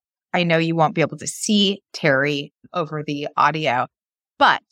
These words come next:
not only is she so incredibly energetic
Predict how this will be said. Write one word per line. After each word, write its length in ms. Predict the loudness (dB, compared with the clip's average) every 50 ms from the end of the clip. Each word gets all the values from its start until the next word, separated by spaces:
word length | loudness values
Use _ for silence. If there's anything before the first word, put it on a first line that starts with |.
| _
not 260 | 2 4 4 4 2 2 2
only 680 | 4 4 6 6 4 4 4 2 0 -2 -6 -8 -8 -4 -2
is 140 | -2 -2
she 220 | -2 -2 -2 -2 -2
so 520 | -2 -6 0 2 4 4 6 4 4 2 0
incredibly 960 | -2 -4 -4 -6 -2 0 0 2 2 0 -2 -2 0 0 0 0 -4 -6 -10 _ _
energetic 800 | 0 0 2 2 0 -2 0 0 2 4 4 4 2 2 0